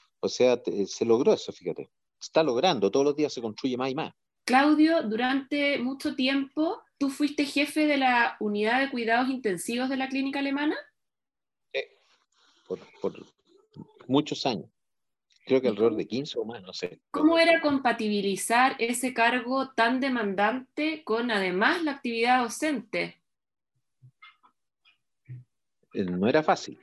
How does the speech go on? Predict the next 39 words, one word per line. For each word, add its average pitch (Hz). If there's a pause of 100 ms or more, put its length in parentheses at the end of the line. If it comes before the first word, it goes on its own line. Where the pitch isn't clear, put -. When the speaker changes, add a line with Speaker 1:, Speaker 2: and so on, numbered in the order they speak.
(520)
Speaker 1:
El, 87
el, 92
lo 95
que 90
hacía 131
yo 131
es 127
que -
integraba 120
ambas 151
cosas. -
Pues, 82
me 98
iba 117
en 110
la 104
mañana, 123 (540)
eh, 92
pasaba 120
visita -
temprano 127
en 120
la, 92
en, 95
en 95
inte-, 98
en 98
el 95
intensivo 156
y 110
después, 135 (200)
eh, 85
me 98
iba 117
al 113
hospital, 156 (300)
ahí 104
hacía 117
el, 92